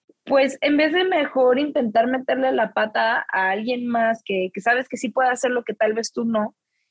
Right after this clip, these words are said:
o que te puede, te puede aportar más, pues, bueno, o sea, simplemente mejor decidir colaborar antes de meterle la pata, ¿no?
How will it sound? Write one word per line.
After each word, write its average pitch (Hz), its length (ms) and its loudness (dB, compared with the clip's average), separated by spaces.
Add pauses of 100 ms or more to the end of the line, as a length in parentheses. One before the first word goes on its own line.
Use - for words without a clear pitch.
(140)
o 208 180 0
que 226 100 2
te 214 140 0
puede, 247 760 4
te 220 80 -2
puede 226 260 0
aportar 220 560 -2
más, 220 400 -4
pues, 208 140 -6
bueno, 202 320 -2
o - 100 -20
sea, 202 160 -10
simplemente 233 480 -2
mejor 208 360 0
decidir 214 500 0
colaborar 202 560 4
antes 202 260 -2
de 196 80 -4
meterle 185 380 -2
la 185 100 -2
pata, - 320 -6
¿no? - 220 -10